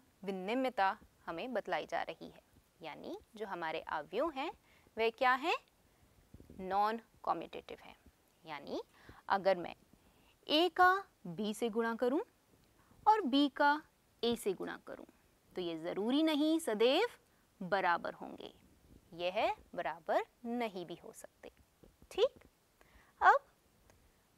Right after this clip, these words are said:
अगला बिंदु देखेंगे, यह हमें क्या दर्शा रहा है? दो शून्यतर अवयवों के गुणनफल के रूप में हमें शून्य अवयव मिल रहा है।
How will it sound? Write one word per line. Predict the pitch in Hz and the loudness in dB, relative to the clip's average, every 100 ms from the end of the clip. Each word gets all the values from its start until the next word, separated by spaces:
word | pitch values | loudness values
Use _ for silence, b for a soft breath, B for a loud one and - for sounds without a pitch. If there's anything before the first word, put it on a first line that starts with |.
| - _ - | -20 _ -8
अगला | 196 180 | -2 0
बिंदु | 170 175 170 | 0 -2 -4
देखेंगे, | 185 202 254 269 359 554 - _ _ | -2 -4 -2 -2 0 -4 -10 _ _
यह | 196 185 | -10 -8
हमें | 196 208 | -6 -4
क्या | 226 220 | -2 0
दर्शा | 220 - 233 | -2 0 2
रहा | 240 240 262 | 2 2 0
है? | 339 539 - _ - b b b b - | -2 -8 -16 _ -20 b b b b 2
दो | 294 466 523 | 6 8 8
शून्यतर | - 359 381 349 359 | 4 4 4 4 4
अवयवों | - 220 190 262 302 | 6 2 2 2 2
के | - 175 | 0 -4
गुणनफल | 185 170 160 - 165 | -2 -6 -6 -4 -4
के | 165 165 | -4 -8
रूप | 170 165 220 | -6 -8 -4
में | 277 381 _ _ 190 | -4 -6 _ _ -12
हमें | 175 160 | -10 -10
शून्य | - - 285 320 339 | -14 -6 0 2 2
अवयव | - 175 156 170 294 - _ _ | 2 -2 -2 -2 -4 -6 _ _
मिल | 185 180 | -6 -6
रहा | 160 156 156 | -4 -6 -8
है। | 160 | -12